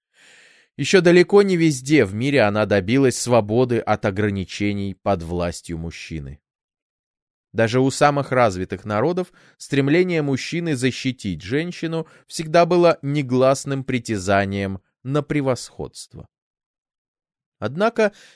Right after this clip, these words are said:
первобытные женщины не жалели себя,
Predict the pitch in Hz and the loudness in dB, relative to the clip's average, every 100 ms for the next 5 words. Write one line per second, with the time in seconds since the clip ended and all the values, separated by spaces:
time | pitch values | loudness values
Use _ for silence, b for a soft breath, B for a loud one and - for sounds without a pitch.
0 | b 156 156 156 196 196 165 139 170 214 | b 4 4 4 2 0 -4 -2 -2 -2
1 | 196 190 180 180 202 175 170 143 127 110 | -2 -2 -2 0 0 2 2 4 2 2
2 | - 101 90 120 147 | -4 -8 2 6 6